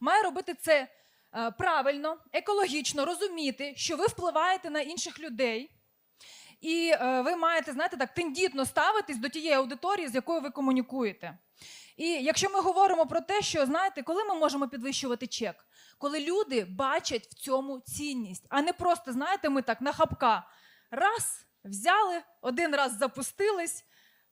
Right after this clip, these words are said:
е, бо в нас там є вже, е, напрацьована аудиторія, люди нам повірили,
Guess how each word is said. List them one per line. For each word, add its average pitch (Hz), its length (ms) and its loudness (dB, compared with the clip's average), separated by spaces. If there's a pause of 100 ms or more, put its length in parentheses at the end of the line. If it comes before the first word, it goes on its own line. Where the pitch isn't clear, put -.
(100)
е, 233 300 -10
бо 277 220 0
в 285 60 -2
нас 285 180 4
там 269 200 2
є 247 340 2
вже, 233 240 2
е, 220 520 0
напрацьована 269 640 2
аудиторія, 311 600 4
люди 269 200 -2
нам 240 180 2
повірили, 330 560 0